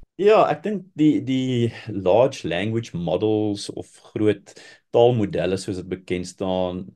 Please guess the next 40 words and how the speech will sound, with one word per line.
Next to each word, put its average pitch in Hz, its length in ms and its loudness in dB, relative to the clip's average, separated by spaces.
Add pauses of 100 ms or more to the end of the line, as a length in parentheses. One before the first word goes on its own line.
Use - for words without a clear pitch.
(120)
het 95 280 -6
die 110 100 -6
speelveld 117 600 0
heeltemal 90 320 -2
verander. - 360 -8 (500)
In 107 100 -4
die 107 120 0
ou 131 160 6
dae 107 380 8
was, 90 460 2
eh, - 300 -8 (140)
dit - 160 -10
maklik 90 420 0 (100)
om 95 240 -4
'n - 80 -6
soek - 560 -10
op 101 140 -8
die 98 100 -2
internet 113 340 0
te 120 80 0
doen 120 220 0
en 110 180 -2
jy 110 60 2
het 113 120 2
'n 123 140 0
verwysing 110 320 2
gekry 127 300 -2
na 113 180 -2
'n - 160 -4 (120)
klomp 123 500 2
bronne. 87 580 -2 (400)
Dit 127 100 2
is 120 120 -2
soos 123 300 -2
amper 139 240 2
om 135 80 2
in 123 160 2
die - 40 0
ou 123 140 2
taal 110 500 4